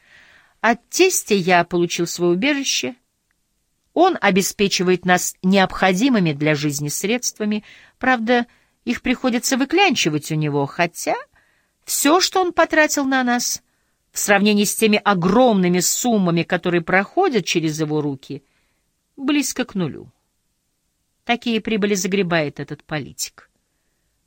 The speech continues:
Он заболел раком горла и сейчас при смерти. Я не называю его имени просто из деликатности. Все-таки человек умирает. А прибыли к нему стекались со всей Юго-Восточной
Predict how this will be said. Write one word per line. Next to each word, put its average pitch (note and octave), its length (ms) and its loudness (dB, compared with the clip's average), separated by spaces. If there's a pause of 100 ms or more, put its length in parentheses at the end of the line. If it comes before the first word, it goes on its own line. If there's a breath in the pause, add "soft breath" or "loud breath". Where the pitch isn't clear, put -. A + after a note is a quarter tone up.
(400)
Он G3 160 0
заболел G#3+ 480 6
раком G#3 400 2
горла C#4 280 4
и B3+ 60 0
сейчас G#3 460 -4
при C3+ 160 -8
смерти. - 500 -12 (1600)
Я G#3 260 4
не D#4+ 100 -2
называю F4+ 540 2
его D4+ 180 2
имени C4 420 -2
просто G#3 360 -4
из F#3 100 -4
деликатности. D#3 840 -6 (320 loud breath)
Все-таки E4 720 -4
человек A#3 480 -4
умирает. A#2+ 540 -6 (1300)
А G3 220 2
прибыли G4 480 4
к - 80 -14
нему A#3+ 220 0
стекались D#3+ 640 -2
со F3 160 0
всей D4 420 -2 (140)
Юго-Восточной C4+ 800 0